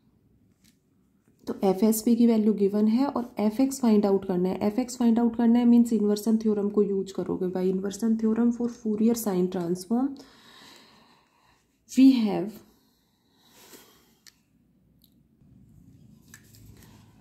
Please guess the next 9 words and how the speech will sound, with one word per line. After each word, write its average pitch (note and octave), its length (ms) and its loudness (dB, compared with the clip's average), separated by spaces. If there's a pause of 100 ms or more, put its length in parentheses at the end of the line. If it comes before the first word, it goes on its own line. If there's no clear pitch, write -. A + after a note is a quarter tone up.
(300)
देखो A3 180 -2
सबसे - 260 -8
first A3 300 -2
यदि A3+ 200 2
इसको A3 220 0
define G#3 440 0
करो, E3 300 -4 (120)
Fourier G#3+ 340 2
sine F#3 260 -2